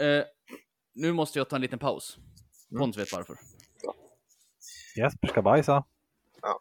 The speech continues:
Speaker 2: Nej, men jag, jag bara tänker så här att, ja, jag blev bara så otroligt frustrerad, för att det var lite så här:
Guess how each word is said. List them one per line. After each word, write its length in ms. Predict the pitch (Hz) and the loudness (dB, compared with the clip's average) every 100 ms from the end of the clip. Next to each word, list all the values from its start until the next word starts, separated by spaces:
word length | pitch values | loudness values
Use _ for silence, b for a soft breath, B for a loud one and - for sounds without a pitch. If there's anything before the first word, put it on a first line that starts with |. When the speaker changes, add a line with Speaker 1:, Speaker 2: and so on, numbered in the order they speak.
| - | 2
Speaker 2:
Nej, 180 | 120 143 | 6 10
men 100 | 139 | 12
jag, 100 | 127 | 10
jag 120 | 123 | 10
bara 100 | 123 117 | 6 6
tänker 220 | 113 104 | 4 4
så 100 | 107 | 4
här 80 | 101 | 4
att, 60 | - - - _ _ - 92 - | 2 -10 -14 _ _ -12 -4 8
ja, 80 | 127 | 10
jag 120 | 117 | 10
blev 120 | 107 | 8
bara 120 | 87 | 0
så 200 | 80 87 - - - | -2 -4 -8 -18 -18
otroligt 480 | - - 123 98 - | -6 0 2 0 -4
frustrerad, 460 | - - 120 87 | -4 4 6 6
för 60 | 120 | 2
att 40 | |
det 60 | 110 | 4
var 80 | 113 | 4
lite 180 | 110 - | 4 2
så 120 | |
här: 120 | 87 | 0